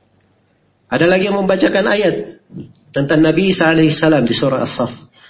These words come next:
"Wa mubasysyiran bi rasulin ya'ti min ba'di ismuhu Ahmad." Memberi kabar gembira seorang rasul yang datang setelahku,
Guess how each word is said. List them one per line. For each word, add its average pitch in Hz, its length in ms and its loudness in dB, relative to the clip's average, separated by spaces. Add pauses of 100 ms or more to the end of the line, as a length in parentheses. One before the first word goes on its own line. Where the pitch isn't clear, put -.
(200)
"Wa 143 160 0
mubasysyiran 151 640 0
bi 143 80 0
rasulin 151 500 2
ya'ti 165 460 2
min 143 160 2
ba'di 165 320 2
ismuhu 185 560 0 (640)
Ahmad." 165 480 0
Memberi 156 240 0
kabar 160 260 0
gembira 165 380 0
seorang 156 400 2
rasul 180 320 0
yang 165 320 0 (400)
datang 175 240 0
setelahku, 170 560 0